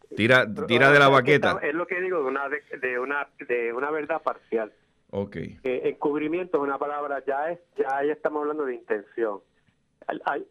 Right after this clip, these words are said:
Speaker 2: hay unos hechos. La O M S, ah,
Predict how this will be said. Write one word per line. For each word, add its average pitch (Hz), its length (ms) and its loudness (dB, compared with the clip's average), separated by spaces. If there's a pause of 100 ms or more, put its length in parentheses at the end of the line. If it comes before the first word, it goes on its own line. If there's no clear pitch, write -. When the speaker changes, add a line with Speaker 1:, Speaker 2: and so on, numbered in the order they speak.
Speaker 2:
hay 151 180 -2
unos 175 280 -4
hechos. 131 440 -6 (260)
La 127 300 -2
O 143 160 -4
M 156 340 -2
S, 143 460 -4
ah, - 440 -4